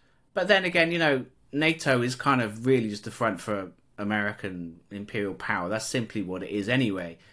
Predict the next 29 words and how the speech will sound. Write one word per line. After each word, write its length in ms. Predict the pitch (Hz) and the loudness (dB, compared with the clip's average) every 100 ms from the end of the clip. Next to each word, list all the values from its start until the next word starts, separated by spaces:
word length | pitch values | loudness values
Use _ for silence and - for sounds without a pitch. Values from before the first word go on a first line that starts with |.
| _ _ | _ _
But 220 | 165 151 | -4 0
yes, 240 | 190 156 - | 4 2 2
it 260 | 160 160 | -2 0
did. 280 | 190 185 165 123 | 4 4 2 -2
These, 680 | 135 208 202 196 190 - - _ - | 2 2 2 0 -4 -6 -12 _ -2
uh, 120 | 139 - | -2 0
the 120 | 143 | -4
Gladio 480 | 175 185 208 190 165 | 2 0 2 2 2
network, 840 | 147 139 - 92 90 - - - _ _ _ _ | 2 0 -4 -8 -8 -10 -16 -20 _ _ _ _
it's 140 | 135 131 | -8 2
very 240 | 202 185 | 4 4
clear, 360 | - - 151 113 | 0 2 4 4
if 120 | 107 | 2
you 80 | 135 | 2
read 220 | 135 127 | 2 4
Danielle 420 | 131 120 123 117 | 4 4 2 0
Ganser's 540 | 110 123 123 131 107 104 | 4 4 4 0 -6 -4
book, 320 | 123 101 113 | -2 -2 -4
it's 100 | 113 | 0
very 260 | 147 143 135 | 4 4 2
clear 180 | 143 | 0
that 140 | 120 107 | 0 -2
the 80 | 113 | 2
Gladio 360 | 135 120 120 | 2 4 2
network 580 | 113 117 - 98 92 - | 0 -4 -6 -8 -8 -10
very 340 | 107 139 135 127 | -2 0 0 -4
quickly 520 | - 147 113 113 - | -4 -6 -4 -8 -10
came 360 | - 139 131 107 | -4 0 0 0
under 600 | 120 120 123 107 92 90 | 0 2 2 0 -4 -10